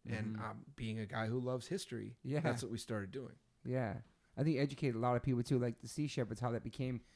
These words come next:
Speaker 2: Now everybody in the world knows what a Sea Shepherd is 'cause of the T V show and all that stuff, but, like, you guys were, knew about it way back then, you know?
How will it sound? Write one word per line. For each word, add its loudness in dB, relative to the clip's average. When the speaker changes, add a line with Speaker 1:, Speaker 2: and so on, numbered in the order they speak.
Speaker 2:
Now 4
everybody 2
in 2
the 2
world 6
knows 4
what 2
a 4
Sea 0
Shepherd 4
is 6
'cause 2
of -4
the 2
T 2
V 0
show -2
and -2
all 4
that 0
stuff, -2
but, 0
like, 0
you -4
guys 2
were, 2
knew 2
about 0
it -4
way 2
back 0
then, 0
you -2
know? -2